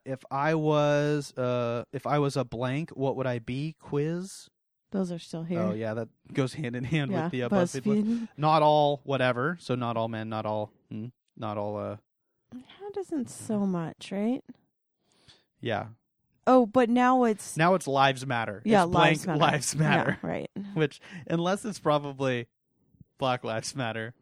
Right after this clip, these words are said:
Speaker 1: let's just not, let's just not do that.
Speaker 2: Right.
Speaker 1: Let's not, like, co-opt that thing and take that away. Um, <laughs>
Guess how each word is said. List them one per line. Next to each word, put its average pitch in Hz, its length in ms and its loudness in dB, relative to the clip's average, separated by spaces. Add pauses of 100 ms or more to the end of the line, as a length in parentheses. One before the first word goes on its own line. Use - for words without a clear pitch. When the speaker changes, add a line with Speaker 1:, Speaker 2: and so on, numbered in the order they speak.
Speaker 1:
let's 127 300 -6
just - 260 -10
not, 107 280 -6 (280)
let's 135 140 -2
just 139 160 -8
not 110 200 -6
do 107 120 -10
that. 85 220 -14
Speaker 2:
Right. 147 340 0
Speaker 1:
Let's 214 220 -2
not, 123 280 -2
like, 120 220 -8
co-opt 117 440 -4
that 117 220 -4 (180)
thing 113 340 -4
and 117 120 -10 (200)
take 131 180 -6
that 120 140 -4
away. 127 240 -2 (760)
Um, 135 520 2 (1200)
<laughs> - 280 2